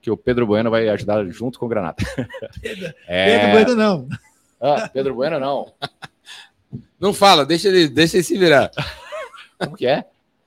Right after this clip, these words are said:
Speaker 1: É o
Speaker 3: É o
Speaker 1: Leandro Bueno.
Speaker 3: Leandro Bueno.
Speaker 1: Leandro Bueno, grande Leandro Bueno. É...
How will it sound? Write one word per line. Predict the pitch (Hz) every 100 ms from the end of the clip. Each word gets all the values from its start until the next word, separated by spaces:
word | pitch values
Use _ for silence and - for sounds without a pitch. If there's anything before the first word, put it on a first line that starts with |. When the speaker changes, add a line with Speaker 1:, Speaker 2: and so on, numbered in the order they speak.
| _ _ _ -
Speaker 1:
É | 107
o | 131 175 - _ _ -
Speaker 3:
É | 131
o | 135
Speaker 1:
Leandro | 160 196 208
Bueno. | 156 139 101 -
Speaker 3:
Leandro | 156 247 208
Bueno. | 202 185 165 139 107
Speaker 1:
Leandro | 95 113 165 151
Bueno, | 113 90
grande | 98 135 160
Leandro | 139 123 117
Bueno. | 92 67 - _ _ _ _ _ _
É... | 95 101 107 107 107 104 104 104 98 95 90 78